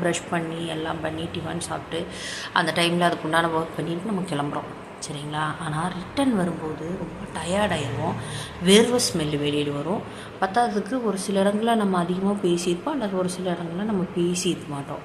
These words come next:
வாயை மூடியே வச்சிருப்போம். அப்ப என்ன செய்யணும்னா, இந்த உள்ளுக்குள்ள வயித்துக்குள்ள ஏற்படக்கூடிய ப்ராப்ளத்தினால இந்த வாயெல்லாம் வாசம் அடிக்கும்,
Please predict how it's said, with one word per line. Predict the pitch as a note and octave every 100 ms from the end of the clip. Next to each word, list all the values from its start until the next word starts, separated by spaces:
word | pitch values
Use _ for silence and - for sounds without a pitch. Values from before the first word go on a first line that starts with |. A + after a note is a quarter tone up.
| -
வாயை | E3 D#3+
மூடியே | D#3 D3+ D3+ D#3
வச்சிருப்போம். | D3 - - - - - - - - -
அப்ப | - G3+
என்ன | F3+ F3
செய்யணும்னா, | G#3+ - G3 F3
இந்த | G#3 F#3+
உள்ளுக்குள்ள | E3 E3 F#3+ A3 F#3+
வயித்துக்குள்ள | D#3+ D#3+ - G#3 F#3+ E3+
ஏற்படக்கூடிய | D#3+ D#3 - D#3+ D#3 D#3 D3+
ப்ராப்ளத்தினால | - D3 E3 F3 E3+ D3+ C#3+ D3+
இந்த | G#3
வாயெல்லாம் | G3 D#3 D3 E3 E3+ D3+ D3 C#3+ C#3+ G3
வாசம் | F#3 D3 - - E3+
அடிக்கும், | C#3+ D3 -